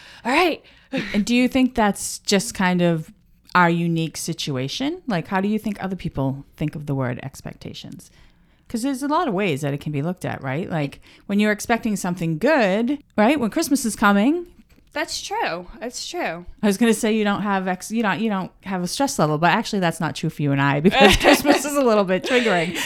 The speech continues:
Speaker 1: Gr-,
Speaker 2: But
Speaker 1: that's a whole different, uh, worm cam, though.
Speaker 2: But yes, so expectations doesn't always have to have a negative
Speaker 1: Right.
Speaker 2: connotation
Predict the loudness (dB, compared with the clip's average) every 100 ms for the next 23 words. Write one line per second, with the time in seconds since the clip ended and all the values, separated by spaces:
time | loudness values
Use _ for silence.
0 | -6 2 4 2 -2 -16 -8 -6 2 4
1 | 4 6 6 6 6 6 6 4 0 -2
2 | -16 -2 2 4 2 0 -2 -6 -6 -6
3 | -4 -4 0 -2 -2 -8 -6 0 2 2
4 | 0 -4 _ _ -4 -4 -2 -2 0 0
5 | 0 -2 -2 -2 0 0 0 -2 -4 -4
6 | -2 -2 0 -2 -2 -4 -4 -2 -2